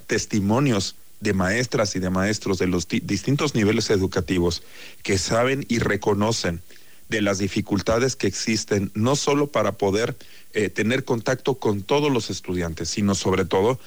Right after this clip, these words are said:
para poder hacer una transmisión de conocimiento que permita, del lado de las alumnas y del lado de los alumnos,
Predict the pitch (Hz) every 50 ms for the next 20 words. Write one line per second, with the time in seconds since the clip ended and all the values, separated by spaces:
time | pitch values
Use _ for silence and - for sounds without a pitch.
0 | - - - - - - 104 104 104 - - 110 107 127 139 151 143 - 151 139
1 | 143 143 147 143 - - 123 117 117 113 - - 117 110 104 - - 135 151 165
2 | 165 165 160 - 135 123 120 110 - 107 101 101 98 95 92 87 127 147 156 -
3 | - - - - - - - - - - - - - 107 110 117 127 110 - -
4 | 90 - - - 95 95 95 90 87 92 117 143 165 226 226 175 143 123 107 101
5 | - 98 98 95 87 90 90 90 - - 92 87 95 92 90 117 135 151 160 147
6 | 135 113 98 92 - 92 87 90 87 90 95 113 147 -